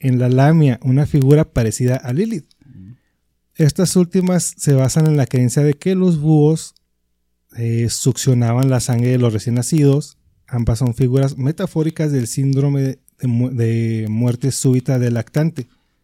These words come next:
Speaker 1: En la Odisea de Homero, en el canto once, verso veintitrés al cincuenta, se describe un sacrificio de sangre por parte de Odiseo a la sombra de, de los muertos, los cuales, al verterse, ah, sí, al verterse la sangre, se acercan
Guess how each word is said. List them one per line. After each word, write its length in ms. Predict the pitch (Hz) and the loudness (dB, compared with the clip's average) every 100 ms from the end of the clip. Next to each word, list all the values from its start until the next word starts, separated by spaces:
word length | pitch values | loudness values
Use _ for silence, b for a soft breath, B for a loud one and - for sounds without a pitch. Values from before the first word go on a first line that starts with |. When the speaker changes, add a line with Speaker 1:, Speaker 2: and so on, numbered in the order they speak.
| _ _ | _ _
Speaker 1:
En 160 | 139 | -4
la 100 | 127 | 0
Odisea 360 | 123 123 - 165 | 2 2 2 2
de 120 | 196 | 2
Homero, 360 | 196 170 156 160 | 2 2 2 2
en 120 | 156 | 0
el 160 | 131 120 | -2 -4
canto 340 | 127 131 131 | -4 -4 -2
once, 420 | 139 131 135 147 123 | -2 -2 -2 -2 -2
verso 300 | 123 113 135 | -4 -2 -4
veintitrés 440 | 120 117 110 104 | -4 -6 -10 -8
al 60 | 123 | -8
cincuenta, 560 | - 147 165 147 151 | -6 -6 -4 -4 -4
se 120 | 147 131 | -6 -4
describe 600 | 117 - 147 147 151 - | -6 -2 0 2 0 -2
un 160 | 156 156 | -4 -4
sacrificio 680 | - 165 131 107 135 135 | -4 -4 -6 -4 -4 -2
de 60 | 135 | -4
sangre 340 | 127 123 127 | -4 -4 -4
por 220 | 127 123 110 | -4 -6 -6
parte 260 | 120 110 | -8 -4
de 100 | 127 | -4
Odiseo 460 | 123 113 165 135 143 _ _ _ | -4 -2 -2 -2 -4 _ _ _
a 140 | - 123 | -10 -6
la 100 | 107 | -2
sombra 400 | 127 120 123 127 | -2 0 2 2
de, 320 | 123 120 - | 0 -2 -6
de 360 | 143 117 117 113 | -6 -2 -2 -2
los 140 | 113 | -2
muertos, 440 | 123 160 175 165 - b b b _ | 0 0 0 -6 -10 b b b _
los 220 | 151 139 - | -6 -6 -6
cuales, 540 | - 185 175 170 - | -2 2 2 0 -4
al 160 | - 127 | -6 -4
verterse, 680 | 113 107 156 170 - 190 - | -4 -4 -2 -2 -2 -6 -8
ah, 240 | 135 123 - | -8 -10 -10
sí, 200 | - 117 | -14 -12
al 120 | 120 | -8
verterse 400 | 117 - 170 151 185 | -6 -4 -2 0 0
la 80 | |
sangre, 420 | 180 170 160 156 165 _ _ _ _ | 2 2 2 0 -4 _ _ _ _
se 180 | - - | -8 -2
acercan 720 | 123 156 165 - - 175 190 | 0 2 2 0 -2 0 0